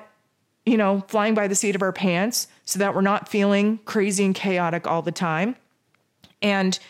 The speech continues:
Venus, being in the depths of her darkness in this Scorpio energy right now, is looking at the North Node in Taurus and saying, and, and again, keep in mind, Venus rules over the Taurus energy, right? So there's this want, need, and desire to boss up and to be able to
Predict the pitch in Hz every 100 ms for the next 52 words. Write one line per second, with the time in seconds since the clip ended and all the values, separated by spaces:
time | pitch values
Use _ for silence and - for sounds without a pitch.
0 | - _ 170 226 277 208 208 - - 220
1 | 240 220 214 208 185 202 233 - 185 180
2 | 175 202 240 185 180 185 170 175 - 311
3 | 359 220 175 170 165 170 160 160 156 160
4 | 165 185 - - - 185 233 277 240 196
5 | 185 190 220 196 202 196 175 202 220 220
6 | 175 170 190 175 170 - 160 - 160 143
7 | 180 165 156 185 - 170 151 160 170 160
8 | 156 180 156 - 180 180 165 147 147 147
9 | 175 185 151 165 139 131 135 131 139 175
10 | - 143 147 147 151 165 170 170 160 151
11 | 147 151 156 170 170 156 123 151 151 160
12 | 151 170 160 139 156 147 156 156 147 139